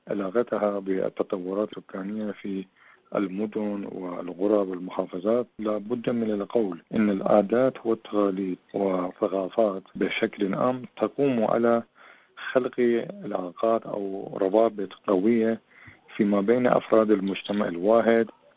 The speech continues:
في المعاملة والتعامل مع الآخرين، حيث يعني يعتبرون أنفسهم جسداً واحداً وكياناً واحداً.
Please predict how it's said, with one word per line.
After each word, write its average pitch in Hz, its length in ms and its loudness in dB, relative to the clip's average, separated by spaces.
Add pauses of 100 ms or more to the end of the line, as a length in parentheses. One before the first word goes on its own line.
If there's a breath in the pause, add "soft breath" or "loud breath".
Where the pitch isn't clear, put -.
(120)
في 110 280 0
المعاملة 107 760 2
والتعامل 104 1120 0 (340)
مع 98 120 -4
الآخرين، 92 560 -2 (180)
حيث 120 280 4
يعني 107 520 -2
يعتبرون 107 680 0
أنفسهم 107 680 -4 (100)
جسداً 110 800 -2 (200)
واحداً 104 540 -2
وكياناً 101 1200 -6
واحداً. 95 480 0